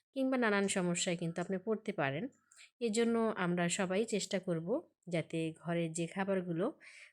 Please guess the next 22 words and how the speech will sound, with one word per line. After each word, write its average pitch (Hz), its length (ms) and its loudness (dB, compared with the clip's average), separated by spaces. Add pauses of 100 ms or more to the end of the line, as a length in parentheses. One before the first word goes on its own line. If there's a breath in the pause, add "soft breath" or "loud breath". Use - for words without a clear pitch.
(100)
ওটাই 247 260 2
কিন্তু 214 360 2 (260)
খাবার 180 360 2
জন্য, 143 240 -8 (360)
আর 170 160 -2
বাহিরের 185 480 -2
খাবারটা 185 400 -2 (160)
পরিহার 190 360 0
করার 143 260 -4
জন্য। 151 220 -8 (160)
তাতে 175 240 -4
কি 214 160 -4
হবে, 196 280 -2 (460 loud breath)
আমাদেরই 190 480 2
ভালো 208 280 2
হবে, 196 340 0 (480)
আমরা 156 360 0 (100)
যে 160 200 0
জিনিসটাই 175 480 0
খাবো 233 220 -2
না 254 120 2
কেন 247 220 0